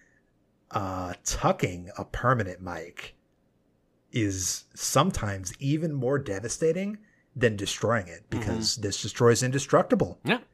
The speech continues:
Speaker 1: This, this stops anything that would normally prevent something from being removed other than hexproof
Speaker 2: And
Speaker 1: and shroud.
Speaker 2: Shroud. Yeah, that's it.
Speaker 1: Yeah.
Speaker 2: Anything else,
Speaker 1: Yeah.
Speaker 2: it's, it's gonna be
Speaker 1: Yeah.
Speaker 2: a while before you get it back.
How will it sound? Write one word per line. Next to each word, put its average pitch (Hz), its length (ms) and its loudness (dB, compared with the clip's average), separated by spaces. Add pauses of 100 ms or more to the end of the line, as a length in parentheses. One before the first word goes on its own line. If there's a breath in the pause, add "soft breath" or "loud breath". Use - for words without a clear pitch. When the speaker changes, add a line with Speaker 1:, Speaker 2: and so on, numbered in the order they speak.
(460 soft breath)
Speaker 1:
This, - 640 6 (600)
this 131 280 2
stops 120 460 -2
anything 151 480 -4
that 135 140 -4
would 113 120 -10
normally 113 300 -4
prevent 104 360 -6
something 107 360 -4
from 92 460 -12 (380 soft breath)
being 107 280 -10
removed 95 520 -6 (280 soft breath)
other 120 260 2
than 104 180 -4
hexproof 101 440 -6
Speaker 2:
And 117 80 -6
Speaker 1:
and 104 100 -8
shroud. - 200 -6
Speaker 2:
Shroud. 80 240 -6
Yeah, 104 200 -6
that's 135 220 -2
it. 107 200 -4
Speaker 1:
Yeah. - 100 -14 (260)
Speaker 2:
Anything 156 420 2
else, 117 340 0 (800)
Speaker 1:
Yeah. 160 140 -4
Speaker 2:
it's, 180 200 -2
it's 156 160 2
gonna 156 160 0
be 135 120 -2
Speaker 1:
Yeah. 135 80 2
Speaker 2:
a 127 40 -2
while 123 220 2
before 113 260 -6
you 104 100 -8
get 104 120 -6
it 98 100 -8
back. 90 320 -10